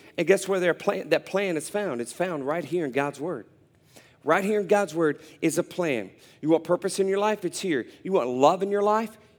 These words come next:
It's here. But many times we pursue, uh, you know, those, those longings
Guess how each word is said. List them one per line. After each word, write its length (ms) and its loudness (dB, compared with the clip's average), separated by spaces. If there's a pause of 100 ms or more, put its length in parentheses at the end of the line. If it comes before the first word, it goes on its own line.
(120)
It's 220 -8
here. 400 -4 (480)
But 120 2
many 400 4
times 760 -2 (580)
we 540 -2 (220)
pursue, 720 0 (300)
uh, 340 0
you 100 -2
know, 140 2
those, 440 -2
those 240 -2
longings 760 0